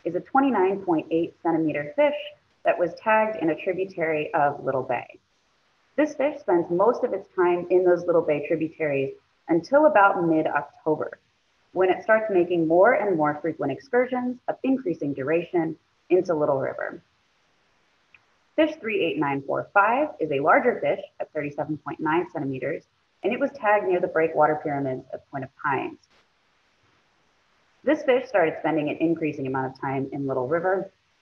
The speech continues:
starting in mid-December. So whether this slightly later departure into the river is because of this fish's larger size or some other environmental difference between Little Bay's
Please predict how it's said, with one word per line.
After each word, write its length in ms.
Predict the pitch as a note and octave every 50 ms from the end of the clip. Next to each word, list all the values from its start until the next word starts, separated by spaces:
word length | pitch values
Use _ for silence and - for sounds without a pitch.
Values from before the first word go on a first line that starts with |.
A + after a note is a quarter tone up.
| _ _ _ _ _ -
starting 260 | - A3 A#3+ B3+ A#3+
in 120 | A#3+ A3 G3
mid-December. 680 | F3 E3 E3+ D#3 - - C#3+ C3 B2+ - - - - - _ _ _ _ _ _ _ _ _ _ _ _ _ _ -
So 100 | A3+ A3+
whether 340 | G3+ A3 A#3 B3 D4 D#4
this 200 | D4 C#4 - -
slightly 280 | - G3+ F3+ - G3+ G3 F#3+
later 180 | E3+ E3 E3
departure 600 | - D#3+ D3+ - - G3 F#3+ G3 - F#3 F3 F3
into 260 | D#3+ - E3 D#3+ D#3 C#3+
the 100 | C#3+ C#3+
river 380 | F3 A#3 C4 A3 B3 A#3+ A#3
is 180 | - - E3 D#3
because 400 | E3 D#3+ D#3+ - F3 D#3 D3+ D3+
of 80 | C#3+
this 140 | - D3 -
fish's 240 | - D3 - _ _ _ -
larger 240 | C3 B2+ - C3+ C3+
size 540 | - - - A3+ B3 A#3+ B3 C4 C4+ C#4 C4+ - _ _ _ _ _ -
or 140 | - F3+ F3
some 220 | F3 F#3 E3 D3+
other 220 | - F3 G3 G3+
environmental 500 | G3+ G3+ G3 D#3+ D#3 D3+ D#3 D3+ C#3+ C#3
difference 440 | - - F#3 F#3 F#3 F#3+ F3 E3+ E3+ -
between 420 | - D#3+ - - D#3+ D3 D3 D3
Little 220 | D3 D#3+ D#3+ D3 -
Bay's 200 | D3 C#3+ C#3 C#3